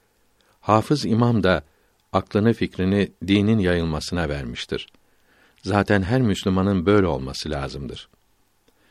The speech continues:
Hadis-i şerifte, "Kendisine deli denilmeyen kimsenin imanı tamam olmaz."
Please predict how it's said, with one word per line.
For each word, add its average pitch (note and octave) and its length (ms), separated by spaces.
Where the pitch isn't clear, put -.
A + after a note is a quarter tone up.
Hadis-i G#2+ 420
şerifte, A2+ 560
"Kendisine A2 760
deli G2 280
denilmeyen F#2+ 640
kimsenin F#2 680
imanı G2+ 580
tamam F2+ 360
olmaz." F2+ 540